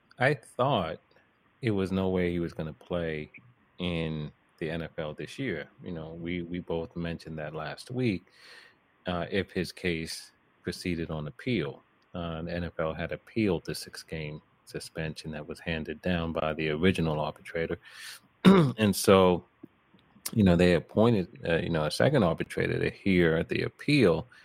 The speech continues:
And it just seemed that the fix was in, that Deshaun Watson was going to get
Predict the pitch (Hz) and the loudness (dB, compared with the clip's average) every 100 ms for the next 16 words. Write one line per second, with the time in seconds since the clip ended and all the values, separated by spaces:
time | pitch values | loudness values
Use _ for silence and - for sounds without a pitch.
0 | - - _ 123 98 90 87 101 90 85 | -20 -20 _ 2 6 6 4 4 4 4
1 | 78 - 123 80 78 76 - _ - - | 0 -8 -4 2 2 2 -2 _ -14 -8
2 | - - 87 - 80 78 95 120 85 78 | -2 0 0 -2 -4 0 4 4 4 0
3 | 78 - 82 82 78 78 - - - - | -4 -10 -2 0 2 -2 -6 -10 -8 -4
4 | 87 165 85 80 78 - 76 73 - 80 | -2 0 0 0 -2 -8 -8 -8 -4 -4
5 | 78 - - 80 92 98 78 78 | -4 -8 -18 -4 2 2 2 0